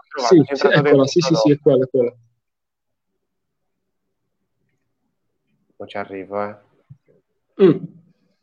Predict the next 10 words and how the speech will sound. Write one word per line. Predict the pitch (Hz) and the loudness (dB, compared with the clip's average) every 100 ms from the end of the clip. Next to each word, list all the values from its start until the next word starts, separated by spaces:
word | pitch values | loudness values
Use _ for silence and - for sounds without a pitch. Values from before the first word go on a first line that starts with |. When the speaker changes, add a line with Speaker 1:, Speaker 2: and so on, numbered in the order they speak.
| _ _ _ _ _ | _ _ _ _ _
Speaker 1:
Sì, | - 277 | -2 2
Speaker 2:
È | |
Speaker 1:
ma | 135 | 2
che | 175 170 | 2 2
poi | - 262 | 4 2
alla | 135 | 2
Speaker 2:
fantastico. | 127 | 0
Speaker 1:
fine, | 123 123 113 - _ - | 0 0 -2 -4 _ -2
alla | 139 160 - | -2 -2 -4
fine, | 226 123 113 | -2 -2 -4